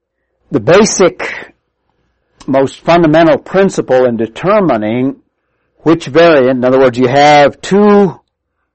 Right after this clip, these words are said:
documents that you're comparing, and one of them is different from the other. Let's say this one word is different,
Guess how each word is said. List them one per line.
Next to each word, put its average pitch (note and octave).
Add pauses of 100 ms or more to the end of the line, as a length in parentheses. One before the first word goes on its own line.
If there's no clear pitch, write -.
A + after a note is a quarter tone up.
(280)
documents C#3+
that B2+
you're B2
comparing, C#3 (600)
and B2
one C#3+
of D#3
them D#3+
is B2
different C#3
from C#3+
the C#3
other. C3
Let's -
say B2
this A#2
one B2+
word C3
is A2+
different, C#3